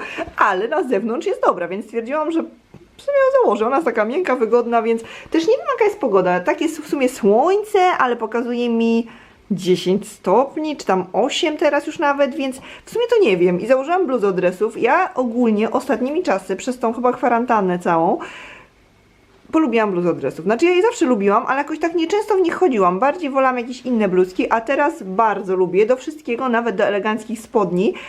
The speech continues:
Tak, kiedyś nie byłam tak do końca przekonana do takiego looku, a teraz bardzo lubię. Co prawda teraz nie mam eleganckich spodni, ale mam bluzę, która jest bardzo,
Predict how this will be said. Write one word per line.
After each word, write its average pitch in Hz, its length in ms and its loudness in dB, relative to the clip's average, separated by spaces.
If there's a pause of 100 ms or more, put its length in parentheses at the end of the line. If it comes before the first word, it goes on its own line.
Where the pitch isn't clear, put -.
(140)
Tak, 277 140 2 (240)
kiedyś 480 300 0
nie 392 100 0
byłam 359 200 2
tak 269 140 -2
do 254 100 -8
końca 262 260 -4
przekonana 254 520 -2
do 214 80 -4
takiego 220 260 2
looku, 196 340 0
a - 100 2
teraz 254 240 0
bardzo 190 320 -2
lubię. 175 220 -2
Co 240 100 -6
prawda 269 220 0
teraz 302 220 -6
nie 427 60 -4
mam 226 160 0
eleganckich 202 460 -2
spodni, 202 460 -2 (560)
ale 370 120 0
mam 247 200 -4
bluzę, 185 300 -6 (500)
która 240 180 2
jest 262 120 -4
bardzo, 226 640 0